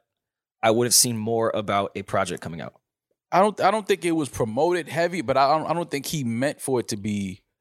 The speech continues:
Speaker 2: promoted super heavy.
Speaker 1: Why? You
Speaker 2: I don't
Speaker 1: think,
Speaker 2: know.
Speaker 1: you don't think
Speaker 2: I
Speaker 1: Kodak would wanna promote a shit?
Speaker 2: Not that he wouldn't want to, but I
Speaker 1: Mm.
Speaker 2: just think that he just is one of those artists that feels like he can just put his shit out and it's gonna do what it's gonna do, whether he promotes it or not. He has that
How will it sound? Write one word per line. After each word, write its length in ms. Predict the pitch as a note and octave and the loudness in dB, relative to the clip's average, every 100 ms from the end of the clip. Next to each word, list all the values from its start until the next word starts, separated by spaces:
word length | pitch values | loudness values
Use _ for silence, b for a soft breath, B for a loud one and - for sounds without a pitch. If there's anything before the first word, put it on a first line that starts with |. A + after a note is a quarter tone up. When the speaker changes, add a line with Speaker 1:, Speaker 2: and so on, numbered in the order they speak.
| _ _ _ - | _ _ _ -4
Speaker 2:
promoted 480 | A#2+ G#2 G2+ F#2 | 0 2 2 2
super 240 | - G2+ G2+ | -2 -2 0
heavy. 320 | E2+ G#1 - - | 0 -2 -14 0
Speaker 1:
Why? 260 | B2+ D2+ - B B B B _ | 0 0 -8 B B B B _
You 80 | A2 | 0
Speaker 2:
I 40 | |
don't 100 | F#3 | 2
Speaker 1:
think, 80 | A3 | 2
Speaker 2:
know. 180 | F#3+ - - _ _ _ - | -2 -4 -12 _ _ _ -8
Speaker 1:
you 60 | |
don't 100 | G#2+ | -2
think 160 | A2+ A2 | -2 2
Speaker 2:
I 40 | |
Speaker 1:
Kodak 240 | A#2+ B2 C3+ | 4 4 0
would 100 | B2 | -2
wanna 120 | C3+ | -4
promote 260 | A#2 B2 B2 | -2 -4 0
a 20 | |
shit? 260 | - E3+ - b b b | 2 0 -4 b b b
Speaker 2:
Not 140 | A3+ A#3 | 0 2
that 80 | G3 | 2
he 60 | |
wouldn't 240 | F#3 D#3+ G#2+ | 0 -2 0
want 200 | C#3+ G#3 | 0 0
to, 140 | D3 | -2
but 140 | C3+ B2 | 0 0
I 80 | B2+ | 0
Speaker 1:
Mm. 40 | |
Speaker 2:
just 140 | C3 C3+ | -2 -4
think 200 | D3 C#3 | -2 2
that 180 | C3 | 0
he 200 | B2+ C#3 | 0 -6
just 380 | A2+ A#2+ A#2+ - _ _ _ | -2 0 0 -2 _ _ _
is 240 | F#2+ G#2+ - | -2 -2 -4
one 220 | A2 B2 | -4 -2
of 40 | |
those 140 | A#2+ A2+ | -2 -2
artists 320 | A2+ A#2+ A#2+ | 2 2 2
that 120 | B2 A2 | -2 -2
feels 260 | B2 A2 | -4 -2
like 340 | A2+ A2+ G#2+ _ _ _ _ b b b b | 0 0 -4 _ _ _ _ b b b b
he 100 | B2 | 0
can 100 | A#2 | 0
just 160 | G#2+ - | -2 -2
put 140 | C#3 | -2
his 80 | A#2+ | 0
shit 200 | - A#2 | -2 2
out 180 | A#2 A2+ | 2 2
and 120 | A2 | -2
it's 120 | A2 | -4
gonna 200 | - A2+ | -2 -4
do 140 | A2+ A#2+ | -2 -2
what 80 | |
it's 80 | A2 | -2
gonna 140 | B2 A2+ | -4 -4
do, 60 | |
whether 200 | A2 A2+ | 0 0
he 60 | A2+ | -2
promotes 340 | A#2 A2 G#2+ | -4 -4 -4
it 60 | G2+ | -4
or 60 | |
not. 200 | A2 C#3+ | 0 0
He 100 | G2 | 0
has 180 | G#2+ G#2 | -2 0
that 280 | G2+ G2+ - | 0 -2 -2